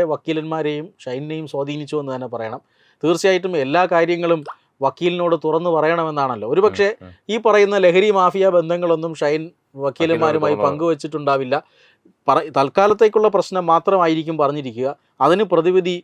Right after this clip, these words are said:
Speaker 1: ഈ പറയുന്ന അഡ്വക്കേറ്റ്സ് പറഞ്ഞു കൊടുത്തിട്ടുണ്ടാകും. ആ പ്രതിവിധി ഇവിടെ ഏറ്റില്ല എന്നുള്ളതാണ്. കാരണം അഞ്ച് ദിവസമായി ഷൈനിനെ നിരീക്ഷണത്തിൽ വച്ചിരിക്കുകയായിരുന്നു ഡാൻസ് ഓഫ്. ഈ പരി-, ഈ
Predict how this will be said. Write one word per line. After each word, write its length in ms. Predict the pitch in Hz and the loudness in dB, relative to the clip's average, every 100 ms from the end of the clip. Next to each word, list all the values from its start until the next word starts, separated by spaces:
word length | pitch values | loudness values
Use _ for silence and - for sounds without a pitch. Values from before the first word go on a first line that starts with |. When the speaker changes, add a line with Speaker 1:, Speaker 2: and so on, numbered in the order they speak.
| _ _ 165 | _ _ -4
Speaker 1:
ഈ 40 | 165 | 2
പറയുന്ന 240 | 156 165 156 | 2 2 0
അഡ്വക്കേറ്റ്സ് 440 | 147 156 160 139 151 | -2 -2 -2 -2 -4
പറഞ്ഞു 200 | 143 165 | -2 -2
കൊടുത്തിട്ടുണ്ടാകും. 600 | 151 143 143 143 139 147 - _ - 151 | -4 -4 -6 -2 0 -2 -4 _ -2 0
ആ 40 | 190 | 2
പ്രതിവിധി 380 | 180 170 175 180 180 | 2 0 -2 -4 -4
ഇവിടെ 160 | 165 151 | 0 0
ഏറ്റില്ല 300 | 156 185 165 151 | 0 -2 0 0
എന്നുള്ളതാണ്. 400 | 135 135 131 123 123 | -2 -2 -2 -2 -4
കാരണം 220 | 143 156 151 | -6 -6 -6
അഞ്ച് 260 | 175 208 214 | -6 -6 -2
ദിവസമായി 560 | 180 175 190 170 147 143 185 _ _ _ - | 0 0 0 0 -2 -6 -12 _ _ _ -2
ഷൈനിനെ 460 | 143 170 175 165 160 147 | 0 0 -2 -4 -6 -4
നിരീക്ഷണത്തിൽ 520 | 151 180 208 185 185 156 | -4 -4 -4 -4 -2 -2
വച്ചിരിക്കുകയായിരുന്നു 640 | 156 147 151 151 147 143 131 | -4 -8 -4 -4 -4 -4 -4
ഡാൻസ് 240 | 131 123 117 | -4 -4 -8
ഓഫ്. 140 | 104 127 | -8 -12
ഈ 20 | - | -6
പരി-, 220 | 135 156 | -6 -6
ഈ 40 | 156 | -8